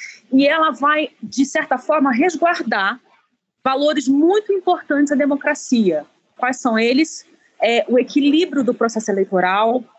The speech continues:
o fato de o processo eleitoral ter que se desenvolver de forma justa e equilibrada para que se chegue a um resultado também equilibrado,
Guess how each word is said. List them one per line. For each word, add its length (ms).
o 100
fato 400
de 60
o 40
processo 300
eleitoral 460
ter 260
que 160
se 160
desenvolver 460
de 100
forma 600
justa 680
e 80
equilibrada 800
para 160
que 80
se 140
chegue 280
a 40
um 80
resultado 800
também 420
equilibrado, 800